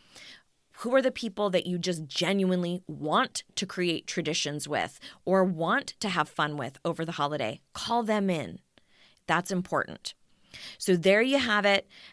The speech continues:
a handful of ways to not lose your shit with your <laughs> family over the holidays. And I will mention, too, a lot of the stuff that I discussed about Deep Down and Dirty,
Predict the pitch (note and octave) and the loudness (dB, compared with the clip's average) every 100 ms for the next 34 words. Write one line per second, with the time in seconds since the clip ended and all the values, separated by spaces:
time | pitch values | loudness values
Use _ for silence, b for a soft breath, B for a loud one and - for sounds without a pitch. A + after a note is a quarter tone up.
0 | B G3 - G3 G#3 G#3 A#3+ G#3+ F#3 F3+ | B -8 -2 0 0 -2 -2 0 2 4
1 | F3+ - - E3 D#3+ D#3+ D#3+ F#3 - G#3 | 2 -2 -6 -4 -4 0 2 2 0 -2
2 | G#3 F#3+ G3 - F#3 - F#3 F3 F3 G#3 | -2 -2 0 2 2 2 -4 -6 -4 -2
3 | G3 F3+ F#3+ F3 E3+ D#3+ F#3 F#3+ D#3+ D#3+ | 0 2 0 0 -2 0 0 2 2 2
4 | D#3 D#3+ D#3+ B B B B F#3 F#3 F#3 | 0 -4 -8 B B B B 2 4 4
5 | - F3+ E3+ G#3 G#3+ G#3+ - F#3 F#3 F3 | 4 4 6 8 8 6 4 2 2 0
6 | F3+ - D4 A3+ E3 - B B F#3+ F3+ | 0 2 2 4 2 0 B B 6 6
7 | G#3 G3+ F#3+ E3+ - E3 D#3+ D#3+ D#3+ - | 4 0 0 0 0 2 0 0 -4 0
8 | D#3 - C3+ E3+ D3+ - E3+ D3 E3+ D3+ | -2 -2 -4 0 -2 -2 -4 -4 -4 -2
9 | D3+ F#3 A3 F3+ D#3+ | -2 0 0 0 -2